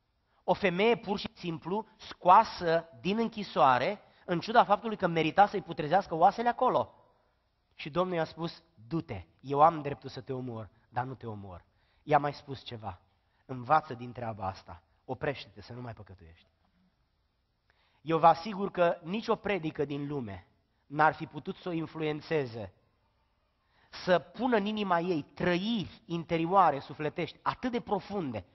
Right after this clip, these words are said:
motivații, angajamente, hotărâri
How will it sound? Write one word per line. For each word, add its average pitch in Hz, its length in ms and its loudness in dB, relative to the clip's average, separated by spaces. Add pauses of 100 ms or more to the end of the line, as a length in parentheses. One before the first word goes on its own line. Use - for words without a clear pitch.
(120)
motivații, 202 960 4 (360)
angajamente, 196 1080 4 (1080)
hotărâri 233 760 4